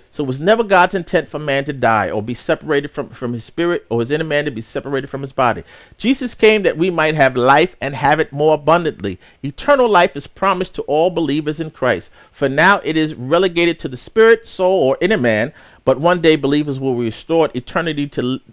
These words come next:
eternally to live in a body. Amen. So in other words, Jesus promised us life. Hallelujah. Let me say this again. Amen. It's not so much that Jesus came,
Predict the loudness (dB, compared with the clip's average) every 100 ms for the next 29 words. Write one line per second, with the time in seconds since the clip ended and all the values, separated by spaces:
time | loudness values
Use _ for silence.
0 | -8 -4 -2 -2 0 -2 -4 -12 -10 -4
1 | 2 2 2 -2 -4 -4 2 2 2 0
2 | -4 -4 -2 -2 -4 -8 _ _ 0 4
3 | 4 4 2 4 6 8 8 6 2 -16
4 | _ -14 -8 0 2 2 0 -2 -4 -16
5 | -4 -2 0 -2 -2 -2 -2 -2 0 2
6 | 2 0 -8 _ -20 -20 -2 2 2 2
7 | 0 0 0 0 0 0 0 -4 -4 -2
8 | -2 -2 -6 -4 -6 -4 -6 -6 0 4
9 | 4 0 -4 0 2 2 0 -2 -4 -4
10 | -4 -4 -6 -14 -2 2 2 -2